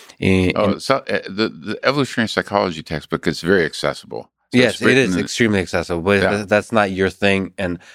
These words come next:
Speaker 1: on Amazon, you can't, you know, it, it's a pain. It's a textbook. It's not, you know,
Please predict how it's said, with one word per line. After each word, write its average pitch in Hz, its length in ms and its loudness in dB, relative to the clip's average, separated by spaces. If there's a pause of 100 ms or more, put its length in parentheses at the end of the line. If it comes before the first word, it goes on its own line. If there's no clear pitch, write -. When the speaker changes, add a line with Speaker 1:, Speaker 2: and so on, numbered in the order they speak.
(120)
Speaker 1:
on 87 120 -2
Amazon, 98 480 4
you 90 100 -4
can't, 92 380 0 (680)
you 82 80 -6
know, 80 240 -4 (520)
it, - 200 -8
it's 87 140 -8
a 87 60 2
pain. 80 520 -4 (160)
It's - 160 -12
a - 40 -18
textbook. 80 720 -2
It's - 120 -12
not, 85 300 0
you 82 80 -6
know, 76 240 -6